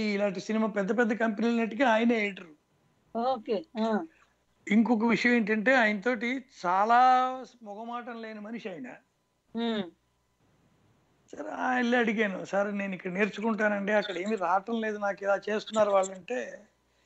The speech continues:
Speaker 1: సరే అని చెప్పి, ఆ రామనాథన్ గారు పెద్ద ఆయన పాపం మెట్లన్నీ ఎక్కి నన్ను
Speaker 2: ఉమ్.
Speaker 1: తీసుకెళ్లారు ఆయన దగ్గరికి.
Speaker 2: ఉమ్.
Speaker 1: ఆయన, చెప్పాను కదా మొగమాటం లేదని,
Speaker 2: ఉమ్.
Speaker 1: "రామనాథం,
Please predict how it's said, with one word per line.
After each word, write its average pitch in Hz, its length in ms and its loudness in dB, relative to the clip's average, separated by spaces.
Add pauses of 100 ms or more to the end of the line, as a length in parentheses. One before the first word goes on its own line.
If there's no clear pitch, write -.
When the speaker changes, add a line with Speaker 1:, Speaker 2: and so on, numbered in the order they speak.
(320)
Speaker 1:
సరే 233 320 6
అని 233 180 0
చెప్పి, 233 260 -2
ఆ 285 120 2
రామనాథన్ 226 580 0
గారు 202 120 -4
పెద్ద 160 320 -2
ఆయన 226 220 6
పాపం 180 440 -6 (240)
మెట్లన్నీ 226 520 2
ఎక్కి 233 680 -2 (600)
నన్ను 202 160 4
Speaker 2:
ఉమ్. 185 140 0
Speaker 1:
తీసుకెళ్లారు 190 520 2
ఆయన 165 180 -4
దగ్గరికి. 151 480 -8 (540)
Speaker 2:
ఉమ్. 190 380 -2 (640)
Speaker 1:
ఆయన, 214 340 4 (1080)
చెప్పాను 202 300 -4
కదా 196 200 -4
మొగమాటం 196 580 -2
లేదని, 170 420 -6 (540)
Speaker 2:
ఉమ్. 208 340 8 (1120)
Speaker 1:
"రామనాథం, 214 580 4